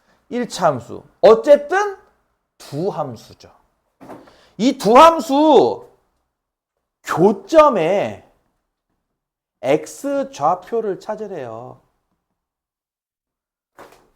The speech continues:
그 원래 그래프를 그려가지고 교점이 여기구나, X 좌표 찾아야지, 이게 아니라 이 문제는 분명히 무슨 문제지만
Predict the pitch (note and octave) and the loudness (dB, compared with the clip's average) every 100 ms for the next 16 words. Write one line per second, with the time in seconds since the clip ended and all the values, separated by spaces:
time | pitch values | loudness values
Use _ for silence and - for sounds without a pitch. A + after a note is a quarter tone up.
0 | _ _ _ _ _ _ _ _ _ - | _ _ _ _ _ _ _ _ _ 6
1 | G3 C4 - F#3+ C#4+ E4+ - D4 C#4 F3+ | 8 8 4 4 4 2 -4 -2 -2 -2
2 | E3 A#3+ B3 A3+ G3 F#3 F3+ E3+ D#3 _ | 0 4 4 4 0 -4 -2 -2 -4 _
3 | _ _ _ _ _ - G#3 G#3 C4+ C4 | _ _ _ _ _ -2 -2 0 4 4
4 | A3 D#3 F#3+ G#3+ F#3 G3+ F#3 C#3 - _ | 6 4 4 -4 -10 -2 -2 -2 -8 _
5 | _ _ B2+ D3+ - _ _ - D3 A2 | _ _ -2 -2 -4 _ _ -8 -6 -6
6 | G#2 - F#3 F3 D#3+ D#3+ G3+ D4 A#2 B2+ | -8 -10 -4 -4 -4 -10 2 2 2 -6
7 | B2+ A3 B3 A2 G2 _ _ _ _ _ | -2 0 2 0 -6 _ _ _ _ _
8 | _ G3+ C#4 F4 D#4 D4+ D4+ G#3 A3+ A3 | _ -4 0 0 0 0 -2 -4 -4 -4
9 | A3+ E3+ G3 A#3 F3 C3+ G#2+ G2+ G2 | -2 -4 -6 -4 -4 -4 -6 -12 -14